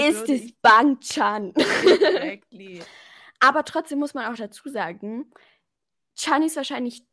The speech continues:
Speaker 1: der Mensch, der am meisten so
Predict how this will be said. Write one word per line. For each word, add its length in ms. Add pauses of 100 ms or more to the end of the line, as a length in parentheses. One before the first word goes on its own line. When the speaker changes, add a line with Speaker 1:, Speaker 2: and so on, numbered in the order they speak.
Speaker 1:
der 240
Mensch, 600 (460)
der 140
am 360
meisten 1000 (360)
so 480